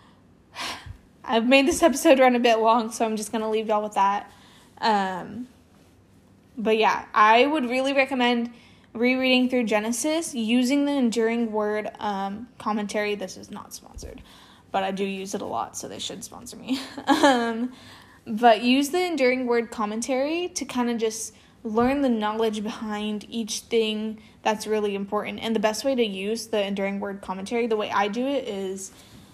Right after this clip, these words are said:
um, I read a portion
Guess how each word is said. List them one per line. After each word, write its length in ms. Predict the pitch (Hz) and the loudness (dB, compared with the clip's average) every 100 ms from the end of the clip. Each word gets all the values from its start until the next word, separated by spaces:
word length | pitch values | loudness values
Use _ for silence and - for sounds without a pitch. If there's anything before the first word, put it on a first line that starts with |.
| - | -12
um, 460 | - 208 - 233 262 - - - - - - - - - - | -6 -6 -8 -12 -16 -16 -20 -20 -20 -20 -20 -20 -20 -6 2
I 80 | 254 | 4
read 220 | 240 254 | 6 4
a 60 | |
portion 520 | 247 240 214 262 269 | 4 2 0 -2 -4